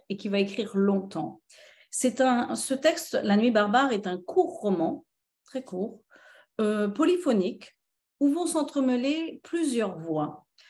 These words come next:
La voix du narrateur, qui est un bon élève, euh, un enfant de l'immigration, un enfant, euh, euh,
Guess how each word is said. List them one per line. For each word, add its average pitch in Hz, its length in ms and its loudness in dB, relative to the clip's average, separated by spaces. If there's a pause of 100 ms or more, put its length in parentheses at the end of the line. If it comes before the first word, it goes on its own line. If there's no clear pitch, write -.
(300)
La 214 200 6
voix 208 480 6
du 190 220 0
narrateur, 185 600 0 (380)
qui 190 80 -2
est 165 200 -6
un 156 140 2
bon 165 320 0
élève, 196 840 -2 (120)
euh, 151 600 -4 (720)
un 180 160 2
enfant 175 720 0
de 202 120 2
l'immigration, 233 1200 2
un 208 200 0
enfant, 190 880 0
euh, 160 360 -6 (760)
euh, 151 760 0